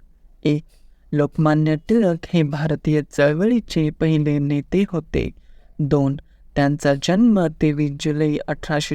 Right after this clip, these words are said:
छप्पन्न रोजी महाराष्ट्रातील रत्नागिरी जिल्ह्यात झाला. तीन, त्यांचे पूर्ण नाव केशव गंगाधर टिळक हे होते. चार,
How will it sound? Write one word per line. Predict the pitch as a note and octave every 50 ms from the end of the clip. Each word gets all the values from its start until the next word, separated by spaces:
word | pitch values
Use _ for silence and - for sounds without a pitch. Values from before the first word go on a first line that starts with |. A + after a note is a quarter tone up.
| D3 -
छप्पन्न | - - - - - - F#3 G#3+ B3+ C4
रोजी | A#3+ A3+ G#3+ F#3 - - D#3 D3+ - - - - - - -
महाराष्ट्रातील | B3 B3+ B3 B3 A3+ F#3+ E3+ E3 - - - D#3+ D#3 D3 - - D#3 D3+ D3 -
रत्नागिरी | D3 C#3 - - D3 C#3+ C#3+ C#3 D3 D3 D3+
जिल्ह्यात | D3 C#3 D3+ C#3+ D3 D3+ D#3+ F#3 G#3+ G#3+ G#3
झाला. | - F#3+ D#3+ C#3+ C#3 C#3 - - - - - - - - - - - - - -
तीन, | E3 D#3 D#3 C#3+ C#3 - - - - - - - -
त्यांचे | C3+ C#3+ D3 D3+ D3 - D3+ C#3+
पूर्ण | - - - D#3 D#3+ F3 G3
नाव | A3+ A#3 A#3 G3+ F#3+ F3+ E3 D#3
केशव | D#3 - D#3 D3+ D3+ - - D#3+ D3+ D3 D3
गंगाधर | D3 - D#3+ D3+ D3+ D3+ D#3 E3+ E3+ E3 E3+ D#3 D3 - - -
टिळक | D3 D3 D3 C#3+ D3 - - -
हे | - E3+ F3+ G3+
होते. | G#3 G#3 G3 D#3+ - - C#3+ - - - - - - - - - - - -
चार, | - D#3 C3+ B2+